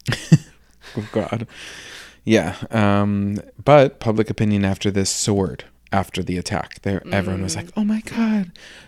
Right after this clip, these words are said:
Speaker 1: Our queen was almost killed. Now we love her." Unfortunately, a little flash forward through the rest of her life, Queen Victoria would go on to survive not just this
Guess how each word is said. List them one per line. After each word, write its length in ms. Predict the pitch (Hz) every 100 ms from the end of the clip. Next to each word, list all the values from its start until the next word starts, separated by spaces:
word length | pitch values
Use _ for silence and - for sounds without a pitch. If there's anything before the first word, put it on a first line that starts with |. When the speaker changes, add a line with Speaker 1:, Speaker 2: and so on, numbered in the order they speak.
| _ 160
Speaker 1:
Our 80 |
queen 320 | 170 - 208 196
was 100 | 196
almost 320 | 190 196 -
killed. 360 | 208 196 170
Now 160 | 170 175
we 120 | 175
love 240 | 175 160 -
her." 280 | 165 151 - - - - - - - - - _ -
Unfortunately, 680 | 113 - 113 - 104 98
a 80 | 95
little 220 | 98 110
flash 320 | 104 110 104 -
forward 360 | 104 101 98
through 140 | 104 98
the 80 |
rest 240 | 98 98 -
of 60 |
her 120 | 104 98
life, 340 | 98 104 -
Queen 260 | - 127 127
Victoria 580 | 143 135 - 113 113 110
would 220 | 113 107
go 180 | 101 101
on 200 | 101 104
to 120 | 113
survive 540 | - 107 104 98 92
not 300 | 98 98 131
just 320 | - 131 131
this 360 | - 101 -